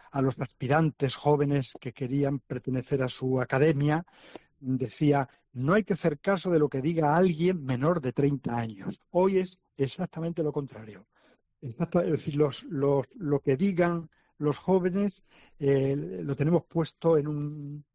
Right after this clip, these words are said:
en un altar, ¿eh? Pues para imitarlo y para darle, para darle importancia.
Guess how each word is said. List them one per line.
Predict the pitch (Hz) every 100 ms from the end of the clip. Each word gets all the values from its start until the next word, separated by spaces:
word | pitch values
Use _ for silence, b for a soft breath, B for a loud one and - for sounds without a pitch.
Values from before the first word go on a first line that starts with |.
| _ _
en | 143 135
un | 147 143 139 139 143 196
altar, | 131 131 - 160 190 208 - -
¿eh? | 135 160 185 b b b _
Pues | 135 123
para | - 135 135
imitarlo | 131 117 113 147 165 160 165 175
y | 170
para | 151 135 131 123
darle, | 135 139 139 139 139 135 135 131 123 131 b b _ -
para | 127 123
darle | 135 135
importancia. | 139 123 135 - 113 - 110